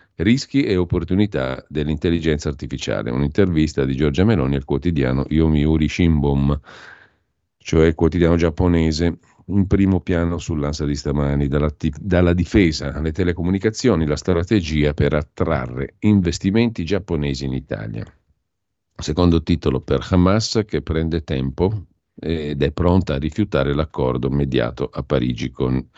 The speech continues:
Israele. La guerra in Medio Oriente prosegue, sputi contro cristiani da due ebrei ortodossi nella città vecchia a Gerusalemme, scrive ancora l'agenzia ansa. In primo piano,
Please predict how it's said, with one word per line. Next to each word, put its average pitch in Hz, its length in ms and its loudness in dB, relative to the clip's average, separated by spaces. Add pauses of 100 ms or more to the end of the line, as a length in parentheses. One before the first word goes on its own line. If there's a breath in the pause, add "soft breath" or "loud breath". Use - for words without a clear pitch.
(340 loud breath)
Israele. 65 640 0
La 67 100 -2
guerra 73 340 0
in 65 80 0
Medio 80 260 2
Oriente 64 480 -4 (720 loud breath)
prosegue, 78 840 2
sputi 90 580 0
contro 90 520 0
cristiani 85 1080 0
da 82 160 -2
due 82 380 2
ebrei 80 420 0
ortodossi 85 960 0
nella 82 260 0
città 82 360 0
vecchia 71 540 -2
a 85 120 -2
Gerusalemme, 78 800 0
scrive 65 380 -4
ancora 65 540 -2
l'agenzia 64 840 -2
ansa. 62 360 -4 (800 loud breath)
In 165 200 4
primo 87 360 4
piano, 71 500 0